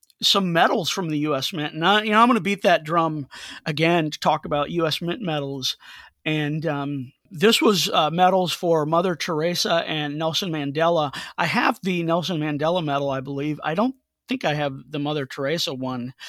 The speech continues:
It's so sad what the U S Mint here in recent times has done to the medal program,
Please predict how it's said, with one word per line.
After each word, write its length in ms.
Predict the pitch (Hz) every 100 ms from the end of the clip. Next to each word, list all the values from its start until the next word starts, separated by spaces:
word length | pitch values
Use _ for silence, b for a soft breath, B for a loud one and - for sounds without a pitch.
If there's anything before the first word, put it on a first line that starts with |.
| B B B B
It's 140 | 180
so 140 | - 220
sad 400 | - 196 202 196
what 180 | 180 180
the 100 | 185
U 100 | 175
S 120 | 170
Mint 200 | 185 170 -
here 180 | 160 170
in 240 | 170 160
recent 400 | 180 180 185 165 -
times 380 | 175 175 170 170
has 180 | 143
done 380 | - 165 165 160
to 160 | - 160
the 80 | 151
medal 260 | 160 151
program, 680 | 147 180 156 156 151 143 135